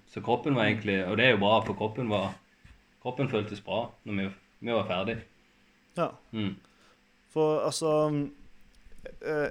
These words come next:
Speaker 2: jeg vet jo nesten ikke hva du skulle gjort med flere events, for når jeg ser på, eh, lista her, så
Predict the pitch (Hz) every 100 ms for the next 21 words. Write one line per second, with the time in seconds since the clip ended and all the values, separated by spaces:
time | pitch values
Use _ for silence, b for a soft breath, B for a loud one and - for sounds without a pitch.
0 | - 151 143 135 170 185 175 - 135 120
1 | 147 120 113 117 120 127 - - 131 127
2 | 127 - - - 143 143 - 120 107 123
3 | 131 135 175 - - 143 139 139 - 127
4 | 120 - 135 135 135 131 - b b b
5 | b b _ - 131 131 131 139 - -
6 | 127 135 160 151